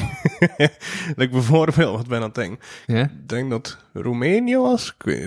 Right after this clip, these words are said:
Speaker 1: het is, het is een, een Oost-Europees land die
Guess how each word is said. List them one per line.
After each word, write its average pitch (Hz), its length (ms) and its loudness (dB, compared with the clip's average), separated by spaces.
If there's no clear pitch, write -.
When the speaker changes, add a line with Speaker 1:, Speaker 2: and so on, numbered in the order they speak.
Speaker 1:
het - 120 -4
is, 131 100 6
het - 120 -4
is 131 120 4
een, 123 300 2
een 117 360 0
Oost-Europees 120 680 2
land 101 440 -4
die 110 500 2